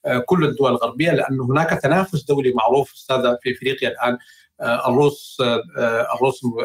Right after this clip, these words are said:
يتواجدون وبكثافة ويتغلغلون ويعملون حقيقة عبر عدد من الجهات، من بينها فاغنر،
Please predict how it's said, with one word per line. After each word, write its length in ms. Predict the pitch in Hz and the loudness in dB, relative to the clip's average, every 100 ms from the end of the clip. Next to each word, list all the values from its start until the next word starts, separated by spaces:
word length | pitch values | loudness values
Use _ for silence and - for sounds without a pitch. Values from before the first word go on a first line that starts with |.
| - | -6
يتواجدون 680 | 113 113 120 113 113 131 123 | -6 -2 -2 0 0 2 2
وبكثافة 720 | 117 113 - - 127 120 131 - _ _ - | 0 -4 -10 -4 -4 -2 -4 -4 _ _ -4
ويتغلغلون 720 | 120 117 123 120 120 135 127 | -2 0 0 2 2 4 4
ويعملون 640 | 123 117 123 127 139 127 | 2 2 2 4 2 2
حقيقة 380 | - - 120 117 120 120 | -2 -6 -6 -4 -4 -2
عبر 260 | 120 120 | -2 2
عدد 320 | 113 117 120 117 | 2 2 -2 -6
من 680 | 110 107 - 107 104 107 110 | -12 -18 -18 -16 -16 -14 -8
الجهات، 420 | 120 120 131 123 | -4 0 0 0
من 120 | 113 | -2
بينها 360 | 127 123 110 - 131 | 0 0 -2 -4 0
فاغنر، 320 | 123 127 | 2 0